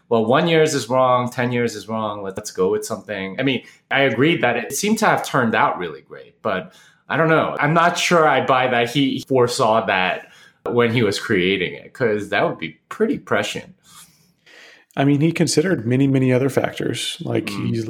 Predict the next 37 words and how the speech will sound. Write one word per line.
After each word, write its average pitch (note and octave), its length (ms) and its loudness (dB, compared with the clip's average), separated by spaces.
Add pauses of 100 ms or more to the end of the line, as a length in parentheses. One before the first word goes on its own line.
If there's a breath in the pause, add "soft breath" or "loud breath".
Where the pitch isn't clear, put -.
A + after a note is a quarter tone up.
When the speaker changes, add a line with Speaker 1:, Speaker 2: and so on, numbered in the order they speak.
Speaker 2:
you B2 200 0
know, A#2+ 120 2
he's, A#2 180 -2
like, A#2 240 0
I, - 200 0 (280)
analyzing, A#2+ 480 2
like, B2 200 0
which A#2+ 180 0
ha-, A2+ 180 0
hashing A#2 380 -2
algorithm A#2 320 2
he A#2+ 60 2
chose. A#2 640 2
You G#2+ 120 -2
know, G#2+ 60 -2
he's A2 340 -4 (180)
thinking A#2+ 300 0
really A2+ 220 4
deeply A2+ 420 0
about G#2+ 520 2 (960 loud breath)
you C3 80 0
know, B2+ 100 6
this, A#2 280 2
like A#2+ 220 2
I A#2 60 2
said, A#2 180 0
when A#2 120 0
he A2+ 240 0
thought - 380 -2
about A#2 180 0
the A2+ 60 -2
game A2+ 240 2
theory A2+ 300 0
behind A2 460 -4
the A2 40 -4
block - 320 -2
reward, A2+ 400 0